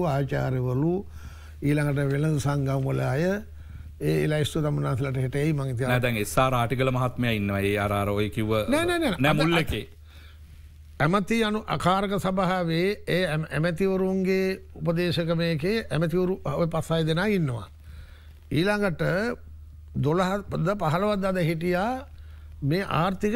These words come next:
Speaker 1: විශේෂඥයෝ.
Speaker 2: කවුද,
Speaker 1: මහාචාර්යවරු
Speaker 2: කවුද ඇමතිතුමායි ආර්ථික
Speaker 1: නෑ,
Speaker 2: විශේෂඥයෝ?
Speaker 1: මං ඒ ලයිස්තු මං අද ඉතින් කැබිනට් මණ්ඩලයේව මං එළියට ගෙනාවේ නෑ. ඒක තමුන්නාන්සලාට හෙට දිහාට කැබිනට් ප්‍රකාශක, අ,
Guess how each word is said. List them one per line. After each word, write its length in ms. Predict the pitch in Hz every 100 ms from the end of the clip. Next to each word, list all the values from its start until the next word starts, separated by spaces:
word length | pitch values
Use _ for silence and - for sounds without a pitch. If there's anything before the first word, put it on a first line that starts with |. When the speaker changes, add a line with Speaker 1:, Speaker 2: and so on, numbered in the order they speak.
| 220
Speaker 1:
විශේෂඥයෝ. 760 | 180 254 202 214 160 139 120
Speaker 2:
කවුද, 140 | 98 -
Speaker 1:
මහාචාර්යවරු 640 | 139 147 170 196 196 156
Speaker 2:
කවුද 140 | 170 165
ඇමතිතුමායි 760 | 165 156 165 151 165 160 151
ආර්ථික 300 | 139 139 135
Speaker 1:
නෑ, 80 | 147
Speaker 2:
විශේෂඥයෝ? 400 | 139 196 185 180
Speaker 1:
මං 40 |
ඒ 220 | 180 175 165
ලයිස්තු 320 | 160 156 185
මං 200 | 165 160 151
අද 140 | 147 156 151
ඉතින් 200 | 123 147
කැබිනට් 300 | 139 143 143
මණ්ඩලයේව 420 | 151 147 143 147
මං 180 | 143 143
එළියට 280 | 131 135 135
ගෙනාවේ 360 | 143 147 143 123
නෑ. 300 | 156 175 139 208
ඒක 180 | 147 139
තමුන්නාන්සලාට 540 | 135 139 135 120 127
හෙට 160 | 123 123
දිහාට 220 | 127 135
කැබිනට් 300 | 127 135 131
ප්‍රකාශක, 500 | 147 131 135 135 135
අ, 800 | 139 139 - - - - - 143